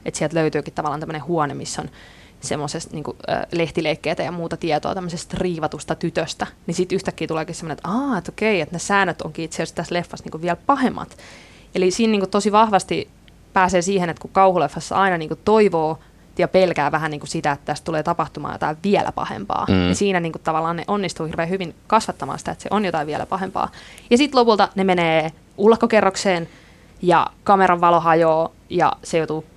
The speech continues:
Speaker 1: niinku tän kameran yönäköefektin kanssa niinku suunnistamaan siellä pimeässä ja sit sinne kameran valoon osuu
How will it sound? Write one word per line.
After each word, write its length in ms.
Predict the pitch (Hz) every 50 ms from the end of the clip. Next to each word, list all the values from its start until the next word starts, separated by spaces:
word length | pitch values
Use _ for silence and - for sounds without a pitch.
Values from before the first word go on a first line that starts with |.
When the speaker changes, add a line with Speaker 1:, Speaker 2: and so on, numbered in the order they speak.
| - - - - 196
Speaker 1:
niinku 200 | 165 147 139 151
tän 240 | - 165 160 160 165 165
kameran 360 | - 165 165 160 156 156 160 - -
yönäköefektin 1300 | 175 160 151 151 151 - - 156 175 175 - - - - 262 302 330 - 170 - 170 160 - - 165 160
kanssa 300 | 156 156 170 - - -
niinku 260 | 190 - 185 190 - - - - - - - - - - - - - - - - - - -
suunnistamaan 600 | - - 240 214 202 190 185 - 185 185 180 175
siellä 180 | 180 175 170
pimeässä 580 | 170 190 190 180 175 165 156 - - - 160 - -
ja 100 | 165 160
sit 180 | 160 160 -
sinne 380 | - 180 151 160 156 156 135 - - - - - - -
kameran 420 | - 175 165 165 160 160 165 160
valoon 300 | 165 160 160 165 170 165 160
osuu 500 | 160 185 180 - 165 170 180 185 180